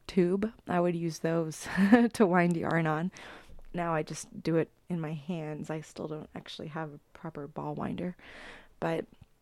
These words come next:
so that's a great book if you have any interest in warm, warm, warm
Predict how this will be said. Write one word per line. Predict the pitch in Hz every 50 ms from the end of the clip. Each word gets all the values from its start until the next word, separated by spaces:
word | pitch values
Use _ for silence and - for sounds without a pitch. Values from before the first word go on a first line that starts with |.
| _ _ _ _ _ _ _ _ - - -
so | - -
that's | 214 233 233 - -
a | 233
great | 202 - - - 214 214 - -
book | - 320 311 202 - - 202
if | 180 - -
you | 196 190 196 190
have | 190 - - - -
any | 180 185 185 -
interest | - 202 190 - - 190 190 - - - -
in | - 185 175 175 175 175 175 - - - - - - - _ _ _ _
warm, | - 175 175 180 190 196 196 190 185 185 175 170 -
warm, | - 175 185 185 170 170 170
warm | 170 170 185 185 180 180 175 185 175